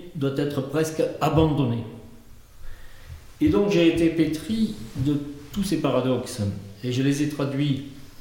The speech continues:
non pas en revendications explicites, je les ai traduits,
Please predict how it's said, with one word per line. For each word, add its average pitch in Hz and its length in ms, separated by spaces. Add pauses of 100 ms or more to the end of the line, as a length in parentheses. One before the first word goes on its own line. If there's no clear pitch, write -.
(600)
non 160 240
pas - 540
en 127 140
revendications 127 1040
explicites, 117 720 (1000)
je 127 120
les 151 240
ai 156 80
traduits, 180 640